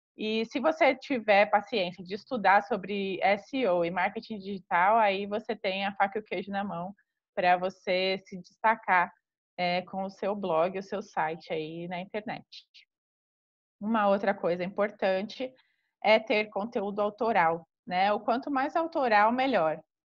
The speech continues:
A gente sabe, se, se alguém aqui já tem algum site ou blog e costuma receber release de assessorias de imprensa, esse tipo de coisa, é, o pessoal costuma, né, mandar pra gente release, "Ah, teve um lançamento de um produto,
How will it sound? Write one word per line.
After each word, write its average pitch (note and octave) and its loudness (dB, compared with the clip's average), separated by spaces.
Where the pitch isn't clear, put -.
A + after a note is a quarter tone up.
A - -2
gente A3 -6
sabe, A3 4
se, G3 -6
se F#3+ -8
alguém F#3+ 4
aqui G3+ -4
já G3 2
tem G3 -2
algum F#3 -4
site G3+ 2
ou F#3 -2
blog F#3 2
e F#3+ -8
costuma G#3 -6
receber F#3+ -4
release F#3+ -6
de F3 -6
assessorias F3+ -4
de F3 -12
imprensa, F3 -6
esse E3+ -14
tipo F3+ -12
de F3 -12
coisa, A3+ -2
é, G3 6
o G3+ -14
pessoal A#3+ 4
costuma, A#3 -2
né, F#3 4
mandar F#3+ 2
pra F#3 -4
gente G3 -6
release, A3 -2
"Ah, A#3 4
teve A3+ -4
um G#3+ -6
lançamento G#3 -4
de F#3+ -8
um G3+ -4
produto, G3+ -6